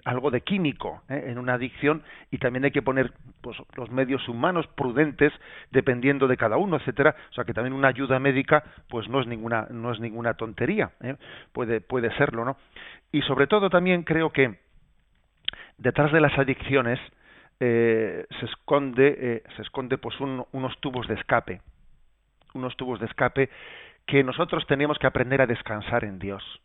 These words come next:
Y que cuando no sabemos descansar en Dios, pues entonces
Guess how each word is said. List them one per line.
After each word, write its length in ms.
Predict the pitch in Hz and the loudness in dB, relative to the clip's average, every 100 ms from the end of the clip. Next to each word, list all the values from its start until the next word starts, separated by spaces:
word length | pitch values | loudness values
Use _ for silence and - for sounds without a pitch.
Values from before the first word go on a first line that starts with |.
| _ _ _ _ _ - | _ _ _ _ _ -8
Y 100 | 127 | -4
que 140 | 131 | -2
cuando 240 | 123 123 127 | -2 -2 -2
no 80 | 156 | 2
sabemos 380 | 165 156 135 | 2 2 0
descansar 500 | 139 120 113 107 139 | -4 -4 -4 0 2
en 120 | 123 104 | 2 -2
Dios, 240 | 113 - - - - | -10 -10 -20 -20 -12
pues 140 | 117 | -6
entonces 280 | 127 151 180 | -4 -2 -2